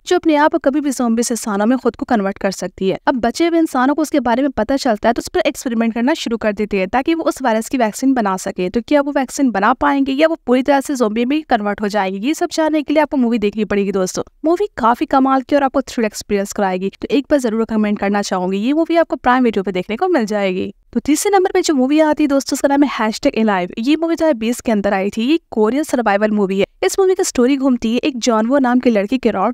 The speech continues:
जो एक बिल्डिंग के फ्लैट में अपनी फैमिली के साथ रह रहा होता है और वो अपना पूरा दिन लाइव वीडियो गेमिंग खेलने में गुजारता है। मगर एक दिन क्या होता है कि वो जब गेम खेल रहा होता है, तो उसी तरह उसको एक न्यूज़ के बारे में पता चलता है। जिस सिटी में वो रह रहा है, वहाँ ज़ॉम्बी वायरस फैल चुका है।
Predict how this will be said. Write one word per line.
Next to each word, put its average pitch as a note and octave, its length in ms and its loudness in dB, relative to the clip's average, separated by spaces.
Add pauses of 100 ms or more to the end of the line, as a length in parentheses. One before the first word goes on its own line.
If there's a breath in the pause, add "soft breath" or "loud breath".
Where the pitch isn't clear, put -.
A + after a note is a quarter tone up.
(120)
जो E4+ 100 2
एक E4+ 100 -2
बिल्डिंग A#3+ 340 0
के D4+ 80 -4
फ्लैट G#3 360 0
में C#4+ 100 2
अपनी C#4 200 -2
फैमिली G3 340 0
के A#3+ 80 -2
साथ - 240 -2
रह A3+ 120 2
रहा G3 120 0
होता G3 300 -2
है G3 60 -2 (180)
और E4 100 4
वो D#4+ 100 0
अपना E4+ 300 2 (120)
पूरा C#4+ 260 2
दिन C#4 260 2
लाइव A#3 260 2
वीडियो C#4 280 2
गेमिंग B3 280 0
खेलने A#3 260 2
में A#3+ 100 4
गुजारता G#3 460 -2
है। G3 140 0 (320 loud breath)
मगर E4+ 220 2
एक D4+ 140 2
दिन E4+ 180 -4
क्या B3+ 120 4
होता B3+ 260 2
है B3 60 2
कि D4+ 100 -4
वो D#4 60 2
जब E4 140 0 (100)
गेम B3 200 4
खेल A#3+ 300 0
रहा B3 120 2
होता G#3+ 160 2
है, A3 40 2
तो - 80 0
उसी - 180 -2
तरह E4 160 2
उसको E4 280 2
एक D#4+ 140 0
न्यूज़ B3 240 0
के C#4 100 0
बारे A3 200 0
में A#3+ 80 2
पता G#3 260 -2
चलता G3 360 -2
है। G3+ 80 -2 (260 loud breath)
जिस E4 140 0
सिटी E4+ 260 2
में E4 120 4
वो D4 100 4
रह B3 180 4
रहा C4 120 2
है, C4+ 60 4
वहाँ D4 180 2
ज़ॉम्बी B3 320 0
वायरस A#3+ 380 -2
फैल G3+ 160 0
चुका G3 280 -2
है। F#3 140 -2